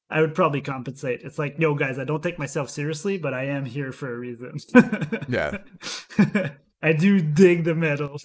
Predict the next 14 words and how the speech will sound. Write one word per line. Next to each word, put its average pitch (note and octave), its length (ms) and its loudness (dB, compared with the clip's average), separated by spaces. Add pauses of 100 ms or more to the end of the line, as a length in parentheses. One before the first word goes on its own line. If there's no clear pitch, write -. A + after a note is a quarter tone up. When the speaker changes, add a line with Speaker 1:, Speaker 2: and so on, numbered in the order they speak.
(160)
Speaker 1:
<laughs> - 1500 -6
Speaker 2:
I A2+ 60 -6
wonder A2 240 -4
what D3+ 140 -4
shows F#2+ 280 -4
are G#2 60 -4
gonna F#2+ 200 -6
look D#2 220 -8
like F#2 320 -10
in A2+ 100 -12
the G#2 80 -8
future. G#2+ 400 -8 (640)
Speaker 1:
Oh, D3 220 -4
I've, D#3 320 0